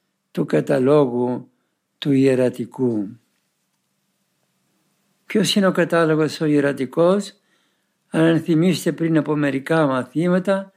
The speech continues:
είχαμε πει ότι ο ψάλτης ανήκει στον ιερατικό κατάλογο,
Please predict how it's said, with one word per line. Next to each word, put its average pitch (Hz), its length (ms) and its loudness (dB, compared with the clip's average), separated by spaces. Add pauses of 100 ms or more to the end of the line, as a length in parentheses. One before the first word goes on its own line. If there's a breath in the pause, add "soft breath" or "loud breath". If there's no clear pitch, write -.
(560)
είχαμε 160 420 0
πει 196 440 -2 (500)
ότι 180 260 0
ο 165 80 0
ψάλτης 160 800 -2 (520)
ανήκει 160 840 2 (340)
στον 170 320 -2
ιερατικό 156 680 2
κατάλογο, 160 840 -2